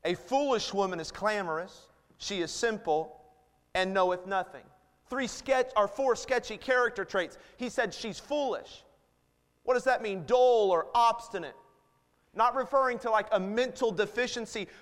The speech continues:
but to a propensity to just make wrong choices. He said she's clamorous. Wh-, what does that mean? She demands attention loudly and insistently. She's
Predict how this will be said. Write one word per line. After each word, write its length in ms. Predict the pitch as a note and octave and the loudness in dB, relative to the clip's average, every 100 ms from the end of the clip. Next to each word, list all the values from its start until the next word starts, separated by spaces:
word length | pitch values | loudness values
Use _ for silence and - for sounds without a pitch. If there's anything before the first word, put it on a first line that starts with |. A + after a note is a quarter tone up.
| - | -2
but 180 | A3+ A#3 | -2 0
to 120 | B3 | -2
a 60 | A3 | 0
propensity 680 | G#3+ G#3 C4 C#4 - G3+ | -2 -2 -4 -4 -6 -8
to 80 | G3 | -8
just 340 | C3 B3 A#3+ G3 | 0 0 0 -4
make 300 | G#3 A3+ G#3+ | -2 -2 0
wrong 380 | G#3 G3 G3+ G3+ | 4 6 4 0
choices. 640 | - C#4+ D4 - C#3+ - _ _ _ _ _ _ _ _ _ _ - | 0 -2 -2 -12 -16 -18 _ _ _ _ _ _ _ _ _ _ -8
He 120 | C4+ | 0
said 180 | C#4 - | 0 0
she's 220 | B3 - | -8 -10
clamorous. 600 | - B3+ C#4 C4+ G#3 F3+ | -6 -2 0 0 -2 -2
Wh-, 160 | A#3+ | -2
what 120 | A#3+ C4 | 2 2
does 100 | A#3 | 4
that 240 | B3+ A3 | 2 2
mean? 320 | A3 G3 C3+ - _ _ - | -4 -4 -8 -14 _ _ -6
She 140 | C#4+ | -2
demands 340 | C4 B3 B3 A#3 | 0 0 -2 -2
attention 520 | - D4 B3 A3+ F#3+ | -4 -4 -4 -4 -4
loudly 720 | G3 A3+ B3 A#3+ G3 G3 D3 - - | 2 4 6 4 0 -2 -4 -8 -4
and 160 | G3 F#3 | -4 -4
insistently. 920 | F3 - - D#4 - - G#3+ F3 E3 | -8 -12 -6 -6 -4 -8 -10 -8 -10
She's 240 | - F#3 | -10 -14